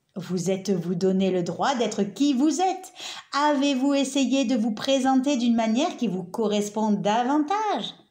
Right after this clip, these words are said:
Sorti peut-être tout droit de certains sentiers battus. Car,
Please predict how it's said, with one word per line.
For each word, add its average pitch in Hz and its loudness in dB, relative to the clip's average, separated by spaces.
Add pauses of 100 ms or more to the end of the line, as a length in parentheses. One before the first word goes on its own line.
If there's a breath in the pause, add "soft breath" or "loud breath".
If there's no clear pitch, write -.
(140)
Sorti - -10
peut-être 185 -8
tout 180 -10
droit 165 -6 (300 loud breath)
de 175 -4
certains 233 -4
sentiers 220 -4
battus. 311 -2 (1400)
Car, 170 -6